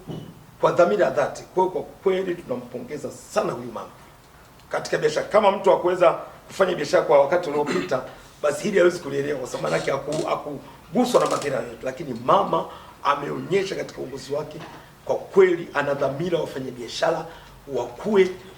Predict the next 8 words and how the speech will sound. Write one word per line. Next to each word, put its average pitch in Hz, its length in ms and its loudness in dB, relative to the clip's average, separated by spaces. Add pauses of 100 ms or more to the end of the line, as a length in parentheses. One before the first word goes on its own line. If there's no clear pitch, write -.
(200)
na 135 160 4
wasonge 139 520 -2
mbele 127 220 -2
zaidi. - 280 -14 (840)
Na 139 80 2
pia 180 500 4
ameleta 160 460 2
utengamano 160 680 2